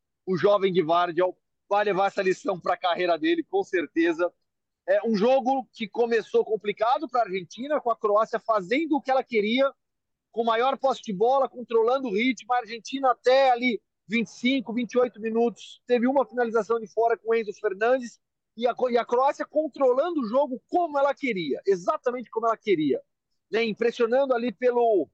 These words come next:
pelas trocas de passe, pela posse de bola alta, e aí numa bola enfiada no meio da defesa da, da Croácia,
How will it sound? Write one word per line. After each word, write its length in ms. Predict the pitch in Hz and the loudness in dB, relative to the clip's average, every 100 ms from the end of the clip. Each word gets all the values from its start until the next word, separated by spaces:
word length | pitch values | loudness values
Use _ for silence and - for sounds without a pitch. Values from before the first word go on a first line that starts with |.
| _ - - - - _ _ | _ -20 -20 -20 -20 _ _
pelas 240 | - 214 - | -2 -2 -2
trocas 420 | 214 240 233 226 | 0 0 0 -2
de 80 | 175 | -6
passe, 480 | - 208 226 - - | -4 0 0 -2 -4
pela 200 | 214 214 | -2 0
posse 360 | - 220 247 - | 0 0 0 -4
de 80 | 185 | -4
bola 320 | 202 202 175 | 0 2 2
alta, 460 | 180 208 - 208 - _ _ _ _ | 2 0 0 -2 -4 _ _ _ _
e 80 | 262 | 0
aí 160 | 233 247 | 0 2
numa 180 | 247 | 0
bola 240 | 190 220 226 | 0 0 -2
enfiada 480 | - 214 208 208 202 | -4 0 0 0 0
no 120 | 208 | 0
meio 200 | 214 220 | 0 2
da 120 | 208 | 2
defesa 440 | 196 - 196 185 | 2 2 0 0
da, 380 | 185 190 175 170 | 0 2 2 0
da 120 | 175 180 | 0 -2
Croácia, 560 | 190 185 202 - 214 | 0 0 0 -2 -6